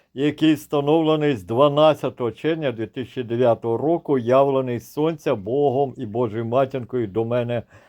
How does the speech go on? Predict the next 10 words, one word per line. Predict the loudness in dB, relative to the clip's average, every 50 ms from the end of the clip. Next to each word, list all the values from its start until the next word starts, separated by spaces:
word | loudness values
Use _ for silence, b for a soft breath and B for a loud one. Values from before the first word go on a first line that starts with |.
| b b b
Бориса | 2 4 6 6 6 4 2 2 2 2 2 0 0 0
Голюка, | 0 2 0 -2 -4 -2 -4 -4 -2 2 4 6 6 6 4 0 b b b b b b b
дерев'яний, | 0 2 4 4 4 4 4 6 8 8 8 8 6 4 0 0 0 -2 _
а | -2 0 2 4 4 4 2 0 -2
потім | 0 2 4 4 4 4 2 2 2 0 -4 -8 -8
на | -6 -2 -2 -2
свято | -2 0 0 2 2 2 2 -2 -4
Преображення | -2 0 0 0 0 0 0 0 0 0 0 0 0 0 0 0 0 0
дев'ятнадцятого | 0 0 0 2 2 2 0 0 2 4 4 4 2 -2 -8 -4 -4 -4
серпня | -4 -2 -2 -2 -2 -2 -2 -2 0 0 0